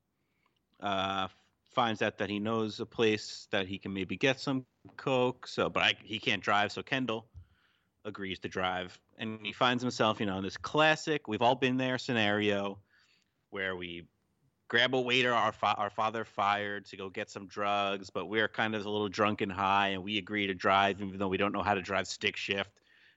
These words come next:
And, you know, we're in a foreign country driving on the wrong side of the road. And, yeah, it happens all the time.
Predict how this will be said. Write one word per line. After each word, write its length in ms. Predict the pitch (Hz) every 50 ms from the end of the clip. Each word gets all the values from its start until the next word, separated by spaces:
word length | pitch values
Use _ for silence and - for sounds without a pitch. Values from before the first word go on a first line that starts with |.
| _ -
And, 760 | 113 104 104 101 98 95 92 90 90 90 87 90 90 92 90 90 - _ _ -
you 220 | - 90 95 104 95
know, 120 | 101 87
we're 100 | 92 98
in 120 | 101 104
a 60 | 101 -
foreign 380 | - - 110 101 101 98 98
country 480 | 98 - - 104 98 - - 107 98 95
driving 340 | 90 104 95 95 95 101 101
on 60 | 98
the 100 | 95 90
wrong 240 | 98 98 95 98 95
side 220 | - - 101 98
of 60 | 98
the 80 | 98 92
road. 560 | 87 98 98 95 98 98 98 98 98 98 95
And, 260 | 92 87 90 90 87 - _ _ _ _ _ _ _ _ _ -
yeah, 140 | 180 196 175 180
it 40 | 190
happens 300 | 220 208 - - 156 151
all 120 | 147 117
the 40 | 98
time. 240 | - 135 85 71